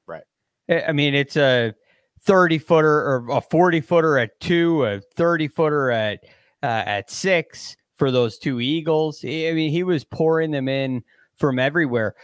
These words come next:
Speaker 2: Four on that front nine, four putts longer than twenty-four feet that he poured in. Just absolutely incredible stuff on the greens. Um, on a golf course that,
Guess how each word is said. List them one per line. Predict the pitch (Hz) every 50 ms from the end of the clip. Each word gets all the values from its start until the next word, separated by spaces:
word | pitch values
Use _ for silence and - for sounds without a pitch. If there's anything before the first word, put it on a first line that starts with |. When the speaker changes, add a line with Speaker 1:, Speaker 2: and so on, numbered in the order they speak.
| - -
Speaker 2:
Four | - - - 196 196 214 220 226 226 220 202 -
on | 175 175 175 190
that | 202 202 196 -
front | - 214 202 196
nine, | 190 185 175 151 131
four | - - 170 175 175 170
putts | - - 170 151 139 -
longer | 143 135 135 135 127 127
than | 117 117 113
twenty-four | - - 120 117 113 110 - 113 113 107
feet | - - - 110 95 - - _ _ _ _ _ _ _ _ _ _ _ _ _
that | - 120 113
he | 107 117 117
poured | 110 - 117 110 104 101 95
in. | 90 90 95 - _ _ _ _ _ - - - - 165 -
Just | - 185 180 160 - - -
absolutely | 98 147 147 151 147 - - 151 143 135 139 131 127 120 113
incredible | 107 104 - - 147 139 131 117 110 101
stuff | - - - 131 120 110 -
on | 110 98 95
the | 95 98
greens. | 117 120 127 123 110 98 92 98 98 - _ _ _ _ _ _ _ _ _ -
Um, | - 120 113 - -
on | 143 135 135
a | 131
golf | 117 131 135 151 170 -
course | - 202 196 185 156 -
that, | 175 160 147 123